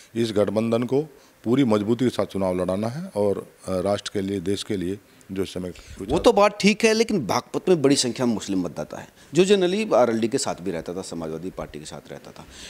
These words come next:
Speaker 2: लेकिन बीजेपी को लेकर मुस्लिम मतदाता कंफर्टेबल नहीं रहा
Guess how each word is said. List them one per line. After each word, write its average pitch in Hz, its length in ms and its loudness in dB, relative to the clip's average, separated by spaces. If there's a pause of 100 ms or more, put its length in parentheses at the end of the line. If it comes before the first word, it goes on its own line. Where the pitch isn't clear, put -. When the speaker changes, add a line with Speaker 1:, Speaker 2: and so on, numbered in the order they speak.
(100)
Speaker 2:
लेकिन 208 300 6
बीजेपी 208 400 2
को 220 120 8
लेकर 208 280 6
मुस्लिम 190 360 2
मतदाता 151 360 4
कंफर्टेबल 131 560 -2
नहीं 104 120 -2
रहा 92 200 -10